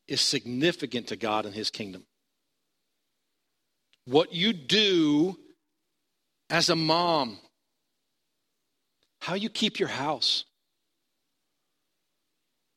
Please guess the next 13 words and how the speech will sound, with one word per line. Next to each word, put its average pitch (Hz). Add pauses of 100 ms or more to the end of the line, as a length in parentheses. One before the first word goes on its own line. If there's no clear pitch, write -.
(2250)
the 156
quality 196
of 151
your 139
work 147 (2000)
is 185
a 185
reflection 208 (340)
of 220
the 233
God 226
you 220
serve 233